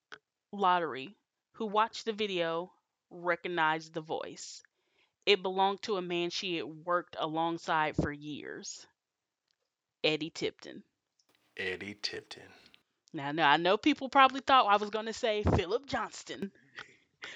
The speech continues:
Speaker 1: but no. Eddie was a big friendly figure around the office at the multi-, Multi-State Lottery Association. He grew up in rural Texas, and he was always in his room fiddling with his computer.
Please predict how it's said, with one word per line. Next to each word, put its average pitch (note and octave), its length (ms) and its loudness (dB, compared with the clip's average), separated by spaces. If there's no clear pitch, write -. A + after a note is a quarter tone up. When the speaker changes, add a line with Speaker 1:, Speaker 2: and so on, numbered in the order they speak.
Speaker 1:
but F#3 240 0
no. F3 300 -4
Eddie E4+ 300 6
was A3 240 -2
a F3+ 40 -4
big A3 280 -2
friendly G#3+ 480 -2
figure F#3 420 0
around F3 340 0
the E3+ 60 -2
office E3+ 380 2
at E3 120 -2
the E3+ 80 -8
multi-, E3 320 0
Multi-State G#3 800 -4
Lottery F3 540 -2
Association. - 920 -10
He - 100 -18
grew F#3+ 240 0
up G3+ 140 -2
in F3+ 80 -2
rural E3+ 320 -4
Texas, G3+ 720 -4
and A#3+ 380 0
he B3+ 140 -4
was A3+ 180 -6
always G#3+ 300 2
in A3 80 -6
his G#3+ 200 -6
room F#3 360 -2
fiddling F#3 380 -2
with F#3 140 -8
his F#3+ 200 -4
computer. F3 680 -6